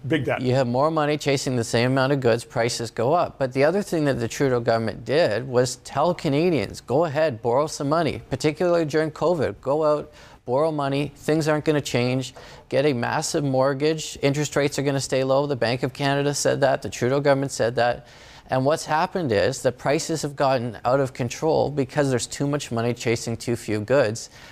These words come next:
Speaker 2: And so the Bank of Canada is
Speaker 1: Wait, wait,
Speaker 2: reacting
Speaker 1: hang
Speaker 2: to
Speaker 1: on.
Speaker 2: that.
Speaker 1: Too much money chasing too few goods. So you're
Speaker 2: That's
Speaker 1: saying
Speaker 2: right.
Speaker 1: Canadians are not productive?
Speaker 2: Well, we're saying we're,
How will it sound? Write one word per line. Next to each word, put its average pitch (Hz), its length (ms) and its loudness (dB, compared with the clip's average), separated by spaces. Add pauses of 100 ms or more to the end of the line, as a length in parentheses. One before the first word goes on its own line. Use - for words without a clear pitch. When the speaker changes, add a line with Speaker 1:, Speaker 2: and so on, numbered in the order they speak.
Speaker 2:
And 123 120 0
so 143 120 0
the 120 100 2
Bank 147 300 0
of 151 100 -2
Canada 139 500 2
is 110 140 -2
Speaker 1:
Wait, 117 160 0
wait, - 60 6
Speaker 2:
reacting 160 380 4
Speaker 1:
hang 160 100 4
Speaker 2:
to - 60 4
Speaker 1:
on. - 80 0
Speaker 2:
that. - 200 2
Speaker 1:
Too 262 100 4
much 233 280 2
money 170 400 -2 (280)
chasing 156 420 -2
too 208 280 -6
few 185 300 -4
goods. 131 320 2
So 143 80 -4
you're 139 60 2
Speaker 2:
That's 139 100 0
Speaker 1:
saying 147 140 4
Speaker 2:
right. 113 120 0
Speaker 1:
Canadians 165 320 0
are 147 80 -2
not 151 160 0
productive? 190 500 -2 (440)
Speaker 2:
Well, 151 100 0
we're 185 100 2
saying 185 300 -2
we're, 160 160 0